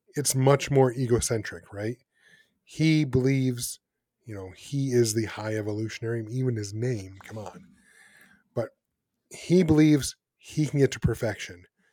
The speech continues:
But they establish throughout the whole movie, he's not perfect. Uh, Rocket's able to figure out shit that he's not able to.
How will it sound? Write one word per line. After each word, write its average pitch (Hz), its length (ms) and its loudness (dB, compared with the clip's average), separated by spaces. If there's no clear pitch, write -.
But 139 220 4
they 127 120 6
establish 127 460 4
throughout 120 220 0
the 110 60 -6
whole 107 160 -2
movie, 131 420 -2
he's 107 180 -12
not 170 200 0
perfect. 101 380 0
Uh, 95 260 -14
Rocket's 127 460 -2
able 113 160 -4
to 107 80 -8
figure 110 300 -6
out 101 120 -10
shit - 240 -8
that - 120 -20
he's 110 220 -10
not 104 240 -8
able 117 260 -6
to. 87 300 -18